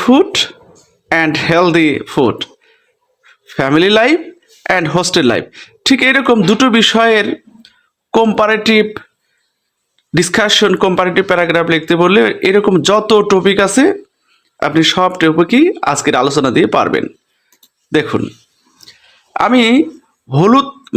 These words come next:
মার্ক করেছি যে লেখাগুলো, পরীক্ষায় যদি অন্যটি আসে ঠিক এরকম এই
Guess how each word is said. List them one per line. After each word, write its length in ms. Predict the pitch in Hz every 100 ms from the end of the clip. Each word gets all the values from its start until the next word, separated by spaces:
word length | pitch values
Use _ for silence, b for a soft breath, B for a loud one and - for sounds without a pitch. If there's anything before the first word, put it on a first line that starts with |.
| 151
মার্ক 220 | 175 185 -
করেছি 380 | 196 185 175 208 277 - - b b b _
যে 60 | 165 165
লেখাগুলো, 420 | 165 165 175 202 - B B B _
পরীক্ষায় 340 | 226 240 240 233
যদি 120 | 233 233
অন্যটি 300 | 214 202 202 202
আসে 160 | 202 220 214
ঠিক 120 | 202 180
এরকম 300 | 180 180 220 294 320 - _ _
এই 180 | - 180